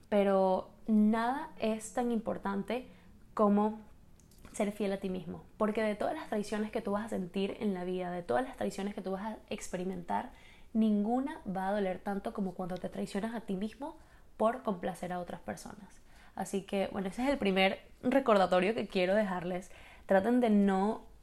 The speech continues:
eh, decepcionarse ustedes mismos, de no olvidarse, de no dejarse a un lado por complacer a los demás, porque cuando estas, cuando estas personas se van, tú te quedas vacío y sientes que lo que hiciste es perder tiempo,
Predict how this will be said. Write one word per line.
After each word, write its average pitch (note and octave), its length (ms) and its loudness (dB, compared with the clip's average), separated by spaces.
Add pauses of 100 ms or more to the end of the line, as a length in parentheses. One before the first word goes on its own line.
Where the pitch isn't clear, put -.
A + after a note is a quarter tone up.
(100)
eh, G#3 500 2
decepcionarse G3 640 -4
ustedes G3+ 280 -4
mismos, F3+ 340 -2
de F#3 80 -4
no F#3 100 -4
olvidarse, F#3+ 640 0 (320)
de G3+ 140 0
no G3+ 540 4
dejarse G#3 420 -2
a A3 60 2
un A3 100 2
lado G3 340 2
por G3 140 -4
complacer F#3 460 -4
a F#3+ 40 -4
los G#3 140 -4
demás, F#3+ 340 -4
porque F#3+ 440 -4 (420)
cuando A3 200 2
estas, - 180 -10 (160)
cuando G#3 180 2
estas A3+ 180 -6
personas G3+ 380 -2
se G3+ 120 -4
van, G3 320 -2 (760)
tú G3+ 120 0
te G3 120 -2
quedas G3+ 180 -2
vacío G3 420 -6 (420)
y A3 100 0
sientes G3+ 420 -2
que G#3+ 320 -2
lo F#3+ 120 -2
que F#3+ 80 -4
hiciste G#3 500 -4
es - 320 -12 (160)
perder F#3+ 360 -2
tiempo, A3 720 0